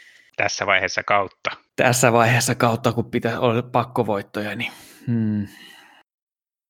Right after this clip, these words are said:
Speaker 2: No, mutta Ilveksen sijoitus runkosarjassa nyt sitten lopullisesti oli kahdeksas.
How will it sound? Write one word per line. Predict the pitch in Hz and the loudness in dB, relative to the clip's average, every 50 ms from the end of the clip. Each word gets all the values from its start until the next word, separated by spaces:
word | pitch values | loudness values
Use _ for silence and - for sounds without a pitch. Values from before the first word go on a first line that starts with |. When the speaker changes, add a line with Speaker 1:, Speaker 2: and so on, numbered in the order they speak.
| _ _ _ _ _ _ _ _ _ _ _ _ _ _ 160 | _ _ _ _ _ _ _ _ _ _ _ _ _ _ 4
Speaker 2:
No, | 170 175 156 - - - - - _ - - | 6 6 6 2 -2 -10 -20 -20 _ -10 0
mutta | 151 156 147 - 110 107 - - - 104 - - _ _ _ _ _ _ _ _ _ _ _ _ | 4 6 6 6 4 0 -4 -2 -2 -2 -2 -4 _ _ _ _ _ _ _ _ _ _ _ _
Ilveksen | 156 143 127 117 123 - 202 185 | 2 4 4 4 2 0 0 0
sijoitus | 185 247 220 202 185 165 | 4 4 4 4 4 0
runkosarjassa | 196 190 185 165 156 143 - 147 135 135 127 - - 135 123 - - - - 107 | 2 2 2 2 2 2 2 2 2 2 0 0 -2 -4 -4 -4 -8 -8 -8 -4
nyt | 113 131 123 123 | -2 -2 -4 -4
sitten | - 127 - - 120 120 | -6 -8 -6 -4 0 0
lopullisesti | 120 117 120 117 110 107 110 104 - - 107 | 0 0 0 -2 -2 -2 -4 -8 -6 -4 -4
oli | 107 107 | -4 -4
kahdeksas. | - - 143 147 143 123 - - - 98 - - - - - - - - - - - - - | -2 0 2 2 2 0 -2 -4 -4 -6 -6 -6 -12 -14 -10 -8 -8 -8 -8 -10 -12 -12 -14